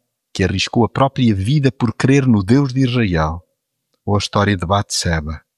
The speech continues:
que usada, que abusada pelo rei Davi, foi resgatada pelo Eterno através do seu descendente.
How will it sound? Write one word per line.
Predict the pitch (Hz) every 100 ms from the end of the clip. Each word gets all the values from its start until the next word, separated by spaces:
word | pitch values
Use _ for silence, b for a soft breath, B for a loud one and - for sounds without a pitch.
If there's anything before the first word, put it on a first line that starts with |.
| _ _ _ _ -
que | 98
usada, | 82 90 95 107 104
que | 90 -
abusada | 101 95 85 117 117 110
pelo | 107 92
rei | 101 117
Davi, | 95 85 98 127 - B B
foi | - 117 117
resgatada | 117 196 233 139 131 131 - 170 180 160
pelo | - 170 160
Eterno | 160 - 107 95 98 110 - B B
através | 107 107 92 104 120 110
do | 92
seu | 85 - - 107 104
descendente. | 92 92 - - 87 85 80 76 65 _ -